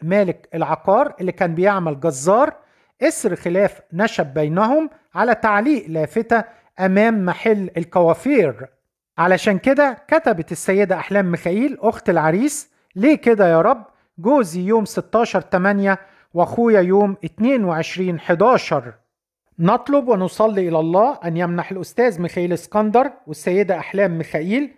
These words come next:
وجميع أفراد الأسرة عزاء سمائيا،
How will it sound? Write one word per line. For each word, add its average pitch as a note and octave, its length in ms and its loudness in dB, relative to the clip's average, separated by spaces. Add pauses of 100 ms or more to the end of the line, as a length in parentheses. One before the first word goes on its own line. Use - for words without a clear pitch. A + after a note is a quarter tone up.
(340)
وجميع F3 500 2
أفراد G3 360 0
الأسرة C4 560 -2 (320)
عزاء E3 480 0
سمائيا، G#3+ 800 -2